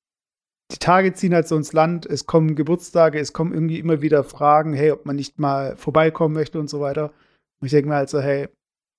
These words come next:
lass doch lieber noch ein bisschen warten. Weiß nicht. Also wie ge-, wie geht's dir dabei? Also ich find, so langsam jetzt auch mit dem Wetter, wo es jetzt wärmer geworden ist, also die Leute gehen auch wieder raus und die Leute wollen sich treffen. Und ich hab so ein bisschen die Sorge, dass einfach die Leute keinen Bock mehr haben,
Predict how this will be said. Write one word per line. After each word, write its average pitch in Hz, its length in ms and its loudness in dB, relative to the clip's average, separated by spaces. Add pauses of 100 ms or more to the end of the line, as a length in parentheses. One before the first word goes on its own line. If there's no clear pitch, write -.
(500)
lass 147 180 0
doch 175 80 2
lieber 165 200 2
noch 160 140 -2
ein - 60 -20
bisschen 160 300 -4
warten. 135 340 -4 (260)
Weiß 139 220 -6
nicht. 123 180 -12
Also 147 280 0
wie 156 80 -2
ge-, 180 220 -4
wie 160 100 -2
geht's 160 220 -2
dir 180 100 0
dabei? 160 340 2
Also 151 160 -6
ich 147 100 -8
find, 190 220 2 (500)
so 165 100 4
langsam 185 380 2
jetzt 165 160 -4
auch 160 100 0
mit 156 100 -2
dem 143 120 -4
Wetter, 170 260 2
wo 156 60 0
es 151 80 -2
jetzt 151 260 -8
wärmer 165 220 2
geworden 135 340 -6
ist, 160 300 -8 (800)
also 147 300 2
die 147 180 -6
Leute 165 260 6
gehen 170 180 -2
auch 147 140 -6
wieder 147 120 0
raus 160 340 0
und 165 80 -6
die 151 60 -4
Leute 160 260 -2
wollen 156 180 -2
sich 139 120 -10
treffen. 185 480 -4 (460)
Und 147 320 2
ich 147 120 -8
hab 175 100 -2
so 175 100 -4
ein - 20 -2
bisschen 165 260 -4
die 147 60 -6
Sorge, 151 420 2
dass 143 420 -2 (120)
einfach 151 400 -2
die 156 120 -6
Leute 143 300 2
keinen 139 240 -6
Bock 127 220 -10
mehr 143 140 -4
haben, 135 440 -6